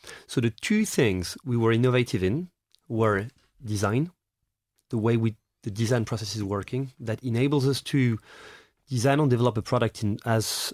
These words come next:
low as six months now, but at the time it was even, even shorter.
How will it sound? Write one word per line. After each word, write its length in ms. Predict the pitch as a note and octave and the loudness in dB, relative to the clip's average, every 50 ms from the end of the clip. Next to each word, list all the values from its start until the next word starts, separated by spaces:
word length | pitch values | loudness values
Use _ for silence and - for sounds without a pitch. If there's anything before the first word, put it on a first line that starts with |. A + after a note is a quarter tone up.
| - - | -10 -6
low 340 | B2+ A#2 A2+ A2+ A2+ A2 G#2+ | -2 2 2 4 4 4 4
as 240 | G#2+ G#2 G#2 G2+ F#2+ | 2 2 0 0 -2
six 340 | - - - - A#2 - | -4 -4 -6 -6 -4 -2
months 280 | - A#2 A2+ G#2 F2+ A2+ | 0 0 0 0 0 0
now, 120 | A2 G#2+ | 0 0
but 220 | G2+ G#2+ A2 G#2+ - - | 0 0 -2 -4 -4 -8
at 120 | - A#2 G2+ | -8 -6 -6
the 60 | G#2+ | -6
time 240 | - - C3+ C3+ C3 | -2 0 0 2 2
it 140 | A#2+ - A#2+ | 2 2 0
was 140 | G#2+ G2 G#2 - - _ _ - | -2 -2 -4 -6 -10 _ _ -8
even, 220 | C3 G#2+ A#2 G#2+ | -6 -4 -4 -4
even 180 | - A#2+ A2 A2+ | -2 -2 0 0
shorter. 540 | G#2+ - - B2 A#2 - - F#2 F#2+ C#3+ | 0 0 0 0 0 2 2 2 2 0